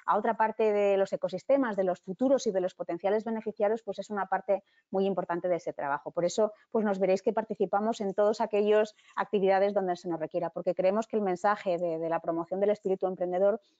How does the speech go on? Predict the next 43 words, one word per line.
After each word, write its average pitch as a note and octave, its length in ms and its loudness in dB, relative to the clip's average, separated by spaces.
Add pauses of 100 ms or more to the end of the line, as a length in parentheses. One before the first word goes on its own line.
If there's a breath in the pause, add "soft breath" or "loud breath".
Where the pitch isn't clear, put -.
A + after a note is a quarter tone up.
debe G3 300 2
llegar F#3+ 320 2
a F3+ 80 0
todos F#3 320 -2
y - 20 2
a E3+ 60 2
cada E3 200 0
uno F3+ 200 0
de F3 80 0
los E3 160 -4
grupos F#3 480 -2
sociales, F#3+ 640 -2
económicos F#3+ 680 -2 (380 soft breath)
y, E3+ 580 0
y D#3+ 300 -2
de E3+ 140 0
toda E3 180 -2
Asturias. - 540 -12 (500 loud breath)
Em, A3 540 2
nosotros, C#4+ 420 2
como D4 140 4
os C4+ 60 2
decía, C4+ 500 2
esa B3+ 440 4
E, B3 180 6
una B3 240 0
de C4 60 0
esas A#3 260 -4
E B3+ 160 2
significa A#3+ 640 -4
europeo, A#3+ 540 2
seguimos A#3 360 -2
conservando A3 480 -2
un G#3 80 0
rasgo G3+ 360 2
europeo F#3 680 4
importante B3 600 0
a G3+ 80 0
través F#3+ 340 2
de G3+ 80 2
nuestra F#3 320 -4
Asociación F3+ 440 -4
Europea F3+ 580 2